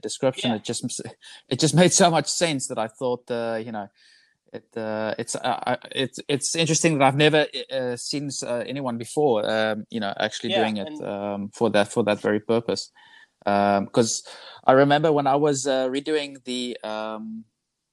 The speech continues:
Speaker 1: again, when I was, uh, repainting the, the, the, the bottom of the vehicle, um, I did, I had to do everything by ha-,
Speaker 2: Right.
Speaker 1: uh, with one
Speaker 2: Yeah, yeah.
Speaker 1: hand, with a
Speaker 2: Mm-hmm.
Speaker 1: cell phone or a torch in the other hand,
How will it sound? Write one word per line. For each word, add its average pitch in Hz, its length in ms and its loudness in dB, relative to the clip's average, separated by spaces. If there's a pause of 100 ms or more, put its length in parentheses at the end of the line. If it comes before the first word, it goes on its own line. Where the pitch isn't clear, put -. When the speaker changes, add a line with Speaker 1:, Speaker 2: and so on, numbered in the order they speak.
(240)
Speaker 1:
again, 120 300 2
when 113 180 -4
I 110 40 0
was, 110 220 -4
uh, 107 240 -2
repainting 123 520 -2
the, 113 200 0
the, 107 420 -4
the, 107 120 -8
the 104 140 -2
bottom 117 280 4
of 110 60 2
the 107 60 0
vehicle, 110 580 4
um, 104 360 4
I 131 120 8
did, - 320 0 (200)
I 127 120 4
had 156 220 2
to 175 40 -4
do 160 140 0
everything 165 380 0
by 113 240 2
ha-, - 80 -6
Speaker 2:
Right. 175 180 2
Speaker 1:
uh, 117 120 0 (220)
with 123 300 -4
one 123 180 2
Speaker 2:
Yeah, 160 60 0
yeah. 139 80 2
Speaker 1:
hand, 120 180 -2
with 117 160 -4
a - 40 -6
Speaker 2:
Mm-hmm. - 200 -6
Speaker 1:
cell 156 220 4
phone 113 440 -6
or 120 140 -2
a 113 60 -4
torch 160 380 -2
in 117 60 -6
the 113 140 -2
other 131 220 2
hand, 101 260 -6